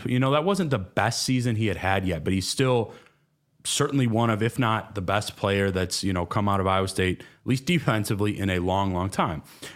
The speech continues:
Speaker 2: The secondary, so good. The key there is going to be health. I think a unit that people aren't talking about as much is the linebacking core. And I think that as young as it is outside of Gary Vaughn,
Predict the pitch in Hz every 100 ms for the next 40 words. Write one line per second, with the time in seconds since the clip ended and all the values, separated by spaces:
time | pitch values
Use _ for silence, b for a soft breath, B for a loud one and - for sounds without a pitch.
0 | B B B B B _ _ _ _ _
1 | _ - 98 95 - 131 139 156 147 147
2 | 139 135 135 - _ - - - 113 113
3 | 104 92 80 87 - 139 151 160 131 139
4 | 139 135 120 101 90 95 - - - -
5 | - 123 240 254 196 139 156 180 170 156
6 | 117 156 139 123 123 - - 123 127 110
7 | 101 98 95 113 127 135 - b b b
8 | b b 123 120 120 98 131 113 80 85
9 | 78 69 - - 98 113 120 123 - 165
10 | 226 - 127 - 101 87 92 95 143 135
11 | 107 92 107 123 101 101 104 95 95 92
12 | 85 78 87 120